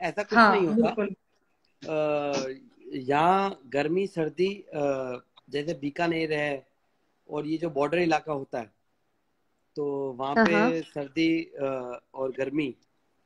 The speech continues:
Speaker 1: ये दिन के according होती है। दिन में गर्मी होगी और रात को सर्दी होगी। और मैं जो
Speaker 2: अच्छा।
Speaker 1: basically, अ, जहाँ से हूँ,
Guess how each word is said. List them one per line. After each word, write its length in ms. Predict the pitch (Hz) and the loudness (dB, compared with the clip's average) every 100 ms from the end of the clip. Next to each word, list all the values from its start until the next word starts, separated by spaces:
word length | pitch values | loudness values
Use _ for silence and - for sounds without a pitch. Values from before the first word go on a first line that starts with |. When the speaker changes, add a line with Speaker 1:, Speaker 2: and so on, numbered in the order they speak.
| - | -8
Speaker 1:
ये 120 | 151 | -6
दिन 240 | 156 156 170 | -2 -2 0
के 100 | 180 | -2
according 360 | - 147 143 | -2 -2 -2
होती 200 | 123 - | -4 -6
है। 60 | 107 | -8
दिन 160 | 127 | -2
में 220 | 139 156 143 | 0 0 2
गर्मी 240 | 139 156 | 2 4
होगी 380 | 160 127 156 233 - | 2 2 -6 -10 -8
और 100 | 143 | -6
रात 240 | 135 131 | -4 -6
को 120 | - 143 | -6 -6
सर्दी 340 | - 190 175 | -2 -2 2
होगी। 280 | 139 107 101 _ _ _ _ _ _ _ _ _ _ _ - | 0 0 -8 _ _ _ _ _ _ _ _ _ _ _ -4
और 160 | 160 160 | 0 2
मैं 320 | 151 156 202 | 2 2 2
जो 120 | 226 | 0
Speaker 2:
अच्छा। 140 | 202 | 0
Speaker 1:
basically, 560 | 196 214 220 220 220 180 | -2 -4 -8 -6 -4 -2
अ, 420 | 160 156 156 147 127 | -2 0 -2 -4 -6
जहाँ 220 | 139 156 | -4 -4
से 160 | 165 170 | -4 0
हूँ, 300 | 160 156 | 2 2